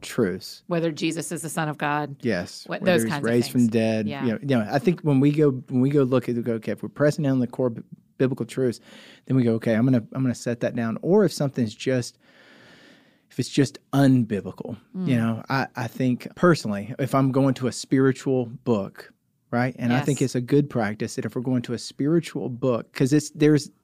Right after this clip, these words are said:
Speaker 1: there's spirits, <laughs> right? I mean, it's
Speaker 2: Hey.
Speaker 1: either, and it's either, I mean, there's not really neutral ground.
Speaker 2: Yeah.
Speaker 1: Like, it's either, it's either of God or it's,
Speaker 2: Or it's
Speaker 1: or it's
Speaker 2: not.
Speaker 1: not.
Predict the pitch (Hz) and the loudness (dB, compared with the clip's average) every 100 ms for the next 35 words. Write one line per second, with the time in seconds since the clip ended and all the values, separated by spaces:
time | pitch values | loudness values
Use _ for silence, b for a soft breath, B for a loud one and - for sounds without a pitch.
0 | _ 156 147 165 196 - 151 - 233 247 | _ -2 4 6 4 0 -12 -2 4 4
1 | - - - 180 156 160 180 156 156 185 | 4 -2 -4 2 4 4 4 4 6 8
2 | 170 B B - 156 170 202 190 175 151 | 6 B B 0 4 4 6 6 6 4
3 | 156 160 170 165 180 202 180 180 175 139 | 2 4 6 6 4 2 0 2 4 6
4 | 151 - 143 117 131 127 101 120 - 147 | 4 4 2 2 2 2 -2 -8 -10 -6
5 | 147 151 147 143 131 147 - 156 147 135 | -2 -2 2 2 4 2 4 4 6 6
6 | 127 - b b b b - 160 139 - | 4 -2 b b b b 0 4 4 4
7 | - 123 151 175 156 - - 131 123 - | 0 2 4 2 -2 -10 -4 -2 0 -4
8 | 139 - 151 139 156 165 170 113 - | -10 -8 0 0 2 0 0 0 -4